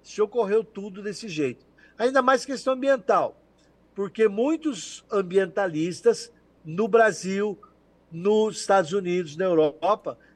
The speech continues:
eles não tão nem aí pro governo de plantão, não. O problema ambiental eles divulgam, eles põem, e se você não tem só a, a, a internet, a, a web, você também tem a dark web,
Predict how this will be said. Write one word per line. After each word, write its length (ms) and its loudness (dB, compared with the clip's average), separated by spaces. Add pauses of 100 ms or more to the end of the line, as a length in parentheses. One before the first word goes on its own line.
(100)
eles 140 -4
não 80 -12
tão 180 4
nem 160 2
aí 160 2
pro 100 -14
governo 380 0
de 60 -10
plantão, 420 -2
não. 260 -2 (460)
O 80 -10
problema 460 2
ambiental 640 2
eles 180 -4
divulgam, 680 -4
eles 260 -2
põem, 540 -2 (420)
e 280 -4 (400)
se 300 -6
você 320 6
não 140 0
tem 200 2
só 220 0
a, 100 4
a, 840 -4
a 40 -4
internet, 640 -4
a, 160 -4 (120)
a 60 0
web, 380 2 (260)
você 160 -18
também 260 -6
tem 180 -2
a 40 2
dark 520 0
web, 320 -2